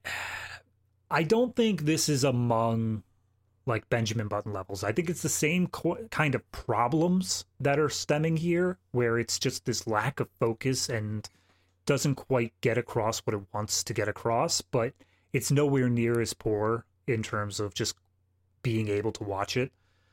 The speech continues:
So I would say this was higher than that, but still low in general. I'd say this is probably,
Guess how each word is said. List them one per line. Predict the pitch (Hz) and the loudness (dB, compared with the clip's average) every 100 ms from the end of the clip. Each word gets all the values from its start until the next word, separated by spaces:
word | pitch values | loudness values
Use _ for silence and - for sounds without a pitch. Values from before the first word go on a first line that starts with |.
| _ _ _ _ _ - | _ _ _ _ _ -12
So | - 135 | -2 0
I | 156 113 127 | 2 2 2
would | 147 156 139 | 4 2 0
say | - 143 135 | 2 4 4
this | 123 120 127 | 2 0 0
was | 117 - | 0 -2
higher | - 139 160 156 | 0 2 4 4
than | 127 113 | 2 2
that, | 113 113 - | 2 0 -2
but | - | -4
still | - - 139 | -2 0 0
low | 117 107 113 113 | 0 2 2 4
in | 107 104 | 2 0
general. | 110 104 107 101 98 117 | -2 -2 -2 -2 -2 -2
I'd | 123 147 | 0 0
say | - 247 | 0 -2
this | 170 151 - | 0 0 -2
is | - | -6
probably, | - 117 117 113 117 110 107 104 101 98 | -2 -2 0 -2 0 2 2 0 -4 -6